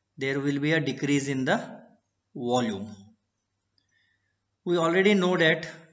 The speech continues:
mass of the fluid is constant.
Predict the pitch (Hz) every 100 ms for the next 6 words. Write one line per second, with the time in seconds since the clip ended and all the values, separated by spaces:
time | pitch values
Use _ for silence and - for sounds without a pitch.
0 | _ _ _ 127 135 160 180 170 - 180
1 | - 147 151 147 175 - - - _ _
2 | _ _ _ _ 165 139 120 - 110 98